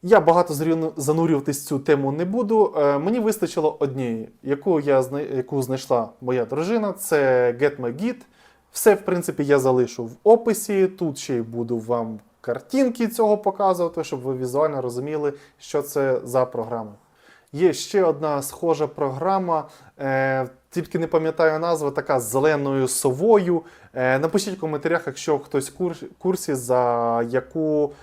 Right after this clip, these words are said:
аплікацію я говорю. В цій аплікації вибираєте собі місто, дату, і вам показує список всього, що доступно,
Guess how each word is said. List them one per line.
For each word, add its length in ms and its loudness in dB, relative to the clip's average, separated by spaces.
аплікацію 640 0
я 80 4
говорю. 340 -2
В 60 -14
цій 160 -2
аплікації 600 -2
вибираєте 480 0
собі 340 -8
місто, 520 0
дату, 460 2
і 100 0
вам 180 0
показує 460 2
список 520 -4
всього, 400 0
що 200 -4
доступно, 760 -4